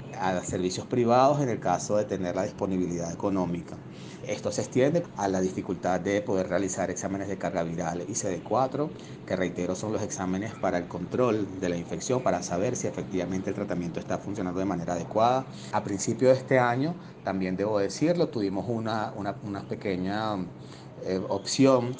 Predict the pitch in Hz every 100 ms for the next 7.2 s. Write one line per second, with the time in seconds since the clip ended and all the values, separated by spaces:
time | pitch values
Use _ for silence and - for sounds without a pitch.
0 | - - 98 95 90 113 117 107 110 110
1 | 101 92 120 127 151 143 113 95 95 -
2 | 92 - 117 - 90 87 92 127 139 175
3 | 104 95 104 107 113 107 104 92 90 95
4 | 123 165 - - - 110 101 139 147 143
5 | 131 135 123 104 98 - 87 117 - 92
6 | 87 90 92 131 127 143 156 127 101 95
7 | 92